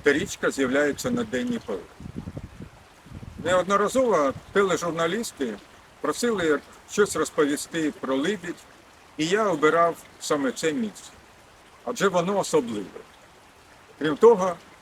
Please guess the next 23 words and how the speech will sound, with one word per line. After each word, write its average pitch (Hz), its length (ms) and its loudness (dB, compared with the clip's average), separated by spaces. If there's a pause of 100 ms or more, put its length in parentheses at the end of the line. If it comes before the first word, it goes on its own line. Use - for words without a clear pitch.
(120)
воно 143 180 0
знаходиться 160 600 -2
близько 143 380 -2
до 143 140 2
мого 240 280 0 (120)
дому. - 160 -12 (1040)
У 240 40 -8
минулому 226 520 4
році 175 480 0 (300)
щось 196 480 -2
про 143 240 4
Либідь 160 520 -2 (220)
саме 147 260 -2
в 123 60 -6
цьому 156 300 -2
місті 160 480 -6 (440)
я 202 160 0
розповідав 151 680 0 (360)
і 165 240 0
для 127 340 2
києвознавця 143 880 0 (100)
Кирила 135 380 0
Скипанця. - 600 -8